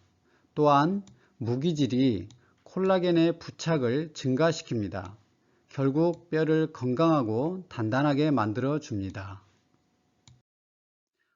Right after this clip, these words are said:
골다공증의 예방과 치료를 위해서 비타민 A, D, 케이 투,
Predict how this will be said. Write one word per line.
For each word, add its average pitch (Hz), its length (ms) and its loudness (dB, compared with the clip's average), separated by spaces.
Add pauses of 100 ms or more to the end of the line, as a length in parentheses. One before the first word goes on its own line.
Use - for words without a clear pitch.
골다공증의 143 1120 -2 (460)
예방과 151 640 2
치료를 175 560 -2
위해서 107 720 -4 (340)
비타민 135 640 -2
A, 147 240 0
D, 156 260 0
케이 160 300 -4
투, 104 300 -8